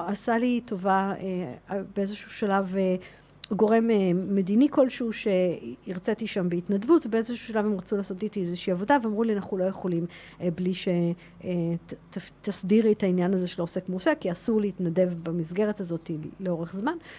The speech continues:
ולא בהיקפים שהם רצו שאני אעזור להם, ואז פתחתי באמת עוסק מורשה, קיבלתי אישור מהארגון, אה, כי זה לא היה על, על עשייה של הארגון, עבדתי אז כבר בתפקידים בחו"ל,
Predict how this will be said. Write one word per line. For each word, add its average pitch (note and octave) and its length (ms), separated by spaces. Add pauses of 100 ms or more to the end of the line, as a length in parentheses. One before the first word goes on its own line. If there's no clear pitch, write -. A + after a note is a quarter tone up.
(460)
ולא F#3+ 640
בהיקפים G3 540
שהם F3 260
רצו F3 260
שאני D#3+ 420
אעזור A3+ 260
להם, C4 200
ואז F#3+ 220 (100)
פתחתי F#3 460
באמת F3 320
עוסק - 320
מורשה, F3+ 380
קיבלתי F#3+ 320
אישור F3 260
מהארגון, E3+ 400 (380)
אה, F#3 180
כי G#3 120
זה F3+ 120
לא F#3 120
היה F#3+ 200
על, D#3+ 300
על F3+ 200
עשייה E3+ 320
של F3 180
הארגון, F3+ 360
עבדתי F#3 420
אז F3 120
כבר E3 200
בתפקידים E3+ 560
בחו"ל, B3 340